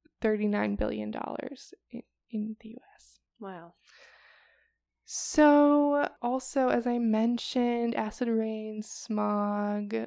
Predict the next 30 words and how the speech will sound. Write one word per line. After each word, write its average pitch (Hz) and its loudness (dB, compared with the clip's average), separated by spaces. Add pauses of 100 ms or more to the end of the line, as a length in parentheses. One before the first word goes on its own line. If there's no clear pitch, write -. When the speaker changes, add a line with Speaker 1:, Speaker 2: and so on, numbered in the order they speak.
(140)
Speaker 1:
ozone 214 2
levels, 208 0
everything's 240 -4
just, - -4
you 233 -4
know, 220 0 (120)
so 233 6
it's, 233 2 (100)
it's 233 0
like, 247 2 (1120)
it - -12
just, 247 4
it 247 2
just 262 -2
makes 269 -2
me 269 0
so 247 0
mad 233 0
because 214 -6
these 214 -6
people 220 -4
totally, 214 0 (420)
like, 208 -4 (140)
just 202 -6
doubled 214 0
down 208 0
on 208 -2
these 202 -6
lies 208 0
and 208 0